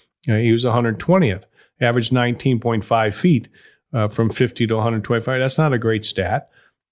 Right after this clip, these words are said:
especially when you're number two in, in, in distance. And you, you look at, you look at Koepka,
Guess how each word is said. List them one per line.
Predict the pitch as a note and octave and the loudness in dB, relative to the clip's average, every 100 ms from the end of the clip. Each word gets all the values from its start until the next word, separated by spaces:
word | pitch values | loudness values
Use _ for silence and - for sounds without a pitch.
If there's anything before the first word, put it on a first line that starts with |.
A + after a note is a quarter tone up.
| _ A2+ | _ -2
especially | A2 - - B2+ - C#3 | 0 0 2 0 0 0
when | C3+ | 0
you're | B2+ | 0
number | A#2+ A#2+ A#2+ | 0 0 -2
two | - A#2+ A#2 | -2 0 0
in, | A#2+ | -2
in, | B2 A2+ - | -4 -4 -4
in | A#2 | -2
distance. | G#2+ F#3+ - G#2+ A2 | 2 2 2 -4 -6
And | A2+ A2+ | -2 -2
you, | A#2 | -2
you | B2+ A2+ | 0 0
look | B2+ A#2+ | 0 -2
at, | A2+ A2 C3+ | -4 -4 -4
you | A#2+ | -2
look | A#2+ A2+ | -2 -4
at | A2+ | -8
Koepka, | - F3+ F#3+ - G#2 | -2 0 0 -2 -2